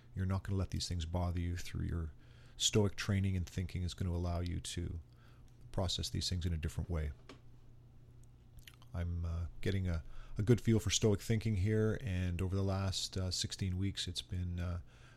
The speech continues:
very enlightening to, to learn about the ancient thinking that happened thousands of years ago and find out how applicable it is to today's world. And, uh, I am getting more interested as I get deeper into this, uh, Stoic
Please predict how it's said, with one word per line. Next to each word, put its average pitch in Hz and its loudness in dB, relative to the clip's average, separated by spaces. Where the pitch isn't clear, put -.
very 98 4
enlightening 95 2
to, 92 -2
to 98 -4
learn 101 4
about 92 0
the 90 -4
ancient 123 4
thinking 92 0
that 85 -2
happened 90 -4
thousands 107 2
of 85 0
years 90 0
ago 85 0
and 87 -2
find 98 -2
out 92 -2
how 104 0
applicable 98 0
it 92 2
is 87 0
to - -6
today's 87 -2
world. 87 -2
And, 92 -8
uh, 90 -4
I 90 -4
am 90 -2
getting 92 0
more 101 4
interested 98 2
as 92 -2
I 92 0
get 92 -2
deeper 95 0
into 90 -2
this, 90 0
uh, 82 -2
Stoic 95 -2